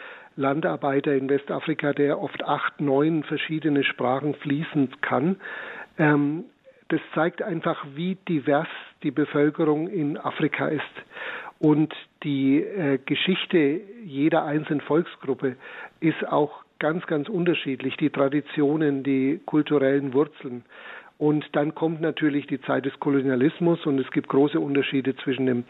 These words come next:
frankophonen und dem anglophonen und dem lusophonen Afrika. Äthiopien ist nie koloni-, kolonialisiert worden. Also Sie sehen, es ist eigentlich hinter Afrika eine ungeheure Diversität.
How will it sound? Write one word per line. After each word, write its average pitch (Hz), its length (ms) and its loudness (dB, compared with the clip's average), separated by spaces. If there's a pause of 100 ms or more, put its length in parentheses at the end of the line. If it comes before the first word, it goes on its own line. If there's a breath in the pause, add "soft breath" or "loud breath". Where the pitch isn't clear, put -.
(280 loud breath)
frankophonen 143 920 -2
und 127 80 -4
dem 139 160 -4
anglophonen 147 800 2
und 127 80 0
dem 120 160 -2
lusophonen 143 640 2
Afrika. 135 560 0 (400 loud breath)
Äthiopien 147 640 2
ist - 200 -8
nie 151 180 0
koloni-, 147 640 0 (100)
kolonialisiert 143 840 2
worden. 139 300 0 (420 loud breath)
Also 156 180 2
Sie 139 260 -4
sehen, 165 260 4
es 180 260 -2
ist - 300 -8
eigentlich 156 480 2 (140)
hinter 156 340 2
Afrika 156 560 0 (320 loud breath)
eine 147 360 4
ungeheure 156 1080 2
Diversität. 139 720 -4